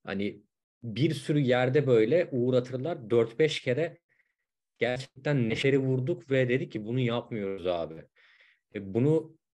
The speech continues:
en azından yani tek başına yapıyorsan tabii kendi kendine bunu kontrol etmen gerekiyor ama ortakla vesaire yapıyorsan bunu dengeli sağlayabilmek biraz daha işi,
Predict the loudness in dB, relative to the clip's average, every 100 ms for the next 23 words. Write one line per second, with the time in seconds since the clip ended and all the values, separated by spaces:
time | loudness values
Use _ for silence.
0 | _ _ _ _ -2 0 2 0 0 0
1 | 0 0 -2 -2 -4 0 -2 -2 0 -2
2 | 0 -4 -4 -4 -4 -6 -4 -2 -2 -4
3 | -2 0 0 -2 -2 -4 -2 -4 -2 -6
4 | -4 -4 -2 -2 -2 -2 -4 -10 -20 -20
5 | _ 0 2 0 -2 2 2 2 2 2
6 | -2 -4 -4 -4 -4 0 0 0 -2 -4
7 | -2 -2 0 0 0 -2 -6 -6 0 0
8 | 2 -2 -2 -4 -6 -10 -6 -6 -6